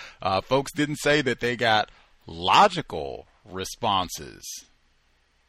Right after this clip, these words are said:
They didn't say, <laughs> they just said interesting, which, yee, like I said, uh, whew, young people are not known for being the best decision makers. Particularly,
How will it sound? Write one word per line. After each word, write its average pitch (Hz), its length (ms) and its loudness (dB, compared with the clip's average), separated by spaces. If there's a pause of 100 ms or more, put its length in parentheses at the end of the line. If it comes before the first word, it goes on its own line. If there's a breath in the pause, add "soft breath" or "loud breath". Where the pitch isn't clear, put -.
(120)
They 92 160 -8
didn't 123 200 -4
say, 135 240 2 (100)
<laughs> - 120 -12
they 101 180 -10
just 117 240 -6
said 120 220 -2
interesting, 92 800 -4
which, - 340 -12
yee, 92 640 -14 (520 loud breath)
like 101 280 -2
I 101 120 0
said, 92 680 -6
uh, 82 380 -6 (600 soft breath)
whew, - 260 -8 (160)
young 101 320 -6
people 104 360 -10
are 78 200 -6
not 104 280 -4
known 101 420 -8
for 82 140 -16
being 85 340 -12
the 78 100 -14
best - 540 -12 (280)
decision 87 580 -12
makers. 69 320 -14
Particularly, 87 760 -12